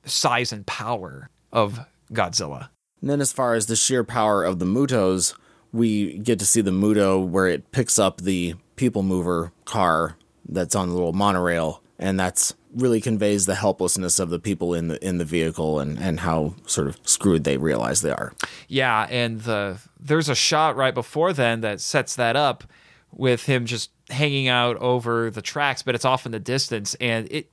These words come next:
Speaker 1: I don't know why, but it's, that part just seems strangely Lovecraftian to me. I think it's partly the design of the creature and just that sense of size and just how small everyone feels compared to him.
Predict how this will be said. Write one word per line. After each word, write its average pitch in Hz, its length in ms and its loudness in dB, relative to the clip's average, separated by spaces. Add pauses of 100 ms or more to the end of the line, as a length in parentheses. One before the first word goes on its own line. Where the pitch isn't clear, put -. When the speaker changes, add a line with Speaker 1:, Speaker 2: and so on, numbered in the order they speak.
Speaker 1:
I 156 120 2
don't 214 100 -2
know 220 80 2
why, 147 320 2
but 123 160 -2
it's, 135 280 0
that 160 300 -2
part 160 240 0
just 147 160 -2
seems 156 220 -2
strangely 139 480 0
Lovecraftian 127 720 -2
to 160 80 -6
me. 156 100 -2
I 120 100 0
think 185 180 0
it's 151 100 -4 (180)
partly 143 380 0
the 113 280 -2
design 120 360 0
of 117 80 -4
the 104 60 -8
creature 143 520 -2 (520)
and 139 120 0
just 135 320 -2 (160)
that 147 280 -2
sense 151 360 0
of 131 120 -2
size 87 760 0 (560)
and 135 160 -2
just 135 160 0
how 143 120 2
small 135 640 2
everyone 113 400 0
feels 110 720 -2
compared 104 420 0
to 92 60 -8
him. - 320 -14